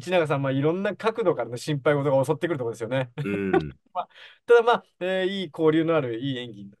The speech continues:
Speaker 1: てましたよね。よかったと思いましたね。
Speaker 2: そうですね。まあ、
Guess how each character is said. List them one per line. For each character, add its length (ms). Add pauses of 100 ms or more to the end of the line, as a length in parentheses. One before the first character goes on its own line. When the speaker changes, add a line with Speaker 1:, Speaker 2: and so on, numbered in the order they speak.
Speaker 1:
て 80
ま 80
し 80
た 100
よ 60
ね。 320
よ 100
か 120
っ 20
た 160
と 120
思 180
い 20
ま 80
し 20
た 40
ね。 20
Speaker 2:
そ 0
う 20
で 0
す 180
ね。 720 (1800)
ま 560
あ、 40